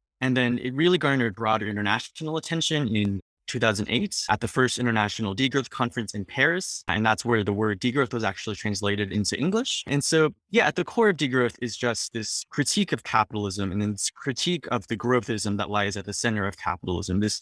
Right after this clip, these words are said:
this pursuit of infinite economic growth on a planet with finite resources. And so, therefore, one way I would define degrowth is as this collection of ideas and practices that, one, critique societies that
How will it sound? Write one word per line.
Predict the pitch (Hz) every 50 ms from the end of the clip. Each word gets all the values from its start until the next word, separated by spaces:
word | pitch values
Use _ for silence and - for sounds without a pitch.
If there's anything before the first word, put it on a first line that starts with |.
| _ -
this | 120 - -
pursuit | - 123 120 - - 165 156 143 120
of | 131 113 - -
infinite | 143 151 135 - 147 131 120 - - - -
economic | 123 120 - 120 110 107 104 104 -
growth | - 104 92 85 87 - -
on | 73 104
a | 101
planet | 92 - 113 107 104 98 -
with | 95 98 92 - _
finite | - - 101 98 92 80 87
resources. | 101 92 - 87 87 - - 95 92 101 - -
And | 120 110 -
so, | - 110 101 113
therefore, | 156 220 202 - 120 104 98 95 98 107 -
one | 98 120 139 139
way | 127 127
I | 110 127 131
would | 135
define | 127 127 - 110 104 101
degrowth | 107 101 87 107 101 98 - -
is | 110 104
as | 98 95 98 95 95 - -
this | 104 95 - -
collection | - - 123 113 107 - - - 110 110
of | 95
ideas | 101 101 98 - 156 185 190 180 165
and | 156 127 -
practices | - 120 110 - - 113 - 104 101 95 92 - _ _ _ _ _ _ _ _ _ -
that, | - -
one, | - 208 220 214 - 165 147 151 160 143
critique | - - 135 - - - 180 - -
societies | - 127 - - 117 113 107 101 104 107 107 -
that | - 101 101